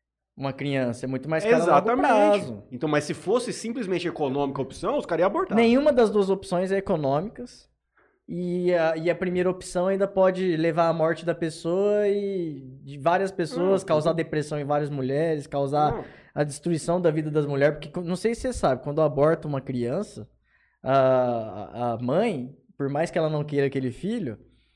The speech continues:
Speaker 1: É, é um sistema natural do corpo humano, faz com que ela entre em depressão.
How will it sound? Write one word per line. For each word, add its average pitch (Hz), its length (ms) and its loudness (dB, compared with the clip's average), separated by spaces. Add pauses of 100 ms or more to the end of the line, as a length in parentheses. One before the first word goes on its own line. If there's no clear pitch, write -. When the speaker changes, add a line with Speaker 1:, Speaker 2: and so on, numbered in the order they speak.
(160)
Speaker 1:
É, 123 680 0
é 120 60 -6
um 139 180 -6
sistema 165 500 -4
natural 170 480 0
do 151 100 -4
corpo 151 300 -2
humano, 156 420 -2
faz 165 240 -4
com 185 140 -10
que 196 80 -8
ela 196 180 -2
entre 185 220 -6
em 151 40 -8
depressão. 160 800 -4